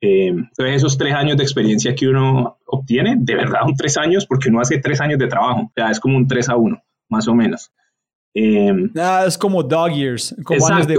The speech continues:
Speaker 2: perro,
Speaker 1: es como
Speaker 2: pero
Speaker 1: dog years,
Speaker 2: banca,
Speaker 1: exacto,
Speaker 2: eh,
Speaker 1: pero en
Speaker 2: años de
Speaker 1: banca.
Speaker 2: banco de inversión. <laughs>
Speaker 1: Eh, aprendes a hacer trabajo de muy alta calidad, o sea, cometiendo muy pocos errores y tratando de ver bien cómo funciona, eh,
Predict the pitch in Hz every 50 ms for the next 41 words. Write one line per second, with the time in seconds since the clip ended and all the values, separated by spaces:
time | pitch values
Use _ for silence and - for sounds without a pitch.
0 | 165 165 165 - - 139 127 117 - 196 202 190 180 - - 160 139 131 120 113
1 | 113 123 107 104 - 135 135 139 135 110 101 98 - - - 120 123 - 165 -
2 | - - 123 165 185 190 165 165 156 180 165 156 160 156 156 151 147 143 151 165
3 | 156 143 135 117 - - - 110 - 135 135 127 127 123 120 120 117 113 110 107
4 | 104 - - _ - 139 135 135 135 131 131 127 127 120 120 123 123 120 117 117
5 | 120 - - - _ _ _ _ 135 139 143 135 147 143 139 135 135 139 131 127
6 | 135 139 131 127 113 110 117 117 123 123 - 131 135 131 123 120 107 98 101 113
7 | 123 127 123 117 - 208 240 - 113 107 107 - 107 101 107 110 117 120 117 117
8 | - 123 - - 127 107 117 104 - - 107 110 113 - - - 117 113 - 104
9 | - 104 101 101 113 117 117 104 101 98 - - - 107 110 107 208 196 - -
10 | _ - 214 214 214 220 110 - - - - 214 180 156 156 131 - _ _ _
11 | 110 107 104 101 98 95 90